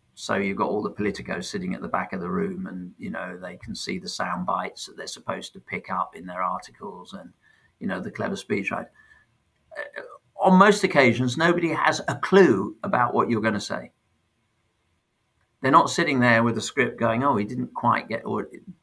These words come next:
they're li-, so capturing their imagination through storytelling, I think, is, is, is a huge, is, is the difference between good and, you know, and, and great speech,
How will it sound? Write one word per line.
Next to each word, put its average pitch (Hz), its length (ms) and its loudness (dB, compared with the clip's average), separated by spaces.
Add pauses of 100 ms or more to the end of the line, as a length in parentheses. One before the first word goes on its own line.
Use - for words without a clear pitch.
they're 139 180 6
li-, 143 360 0 (180)
so - 320 2 (600)
capturing 147 600 0
their 131 180 2
imagination 113 760 2
through 104 180 -4
storytelling, 95 840 -4
I 98 100 -6
think, 101 340 -8
is, 95 500 -6 (200)
is, 98 320 -8 (100)
is 98 200 -8
a 95 60 -8
huge, 98 680 -6 (220)
is, - 300 -8
is 196 180 -8
the 101 80 -6
difference 95 420 -4
between 98 280 -4
good 95 380 -6 (120)
and, 98 340 -10 (680)
you 98 80 -14
know, 92 280 -12 (120)
and, 95 420 -10
and 95 180 -6
great 98 300 -4 (200)
speech, - 380 -6